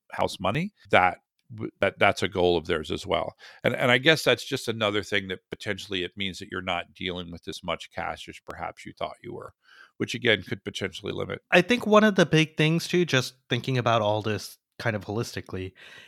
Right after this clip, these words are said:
Speaker 2: it's also, if you think about what are the motivations or what are, what
Speaker 1: Uh-huh.
Speaker 2: drives each of these, uh, entities.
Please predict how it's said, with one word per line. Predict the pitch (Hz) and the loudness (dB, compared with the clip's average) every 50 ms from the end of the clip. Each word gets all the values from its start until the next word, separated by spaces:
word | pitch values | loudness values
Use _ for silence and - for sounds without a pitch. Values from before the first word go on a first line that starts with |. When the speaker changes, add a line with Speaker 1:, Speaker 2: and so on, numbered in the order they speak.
| - - | -8 -4
Speaker 2:
it's | 151 143 - - | -4 -2 2 2
also, | 170 180 175 - - 180 180 | 2 2 2 2 2 2 2
if | 175 175 156 - 160 | 2 0 -2 -2 -4
you | 151 | -4
think | - 180 190 214 - | -2 -2 -2 0 -2
about | 208 196 185 170 160 135 - | 0 4 6 6 4 4 2
what | 131 127 143 156 175 | 0 2 4 4 4
are | 175 175 | 4 2
the | 165 - - 135 | 0 2 0 2
motivations | 123 123 120 120 120 107 95 101 101 98 - - - 101 92 92 | 4 4 4 4 4 2 2 0 0 0 -2 -2 -4 -4 -4 -4
or | 101 104 117 117 | -4 -2 0 2
what | 120 127 131 139 | 4 6 6 6
are, | 139 139 139 139 127 127 - _ _ _ _ _ | 6 6 6 6 4 2 -2 _ _ _ _ _
what | - 135 143 156 143 | 2 6 6 6 4
Speaker 1:
Uh-huh. | 117 95 | 4 0
Speaker 2:
drives | 95 113 110 107 110 113 110 107 101 92 - - - _ _ _ - | 2 4 6 6 8 6 6 4 2 -2 -6 -12 -18 _ _ _ 0
each | 127 123 123 - | 0 0 2 2
of | 117 98 92 | -2 -2 -2
these, | 104 98 95 - - - - _ _ _ _ _ _ _ _ - - | -2 -4 -4 -6 -8 -10 -12 _ _ _ _ _ _ _ _ 2 4
uh, | 107 98 92 90 90 87 - - | 4 4 4 4 0 -2 0 0
entities. | 123 113 - - - - - - 95 - | 0 0 0 -2 -10 -12 -12 -14 -14 -16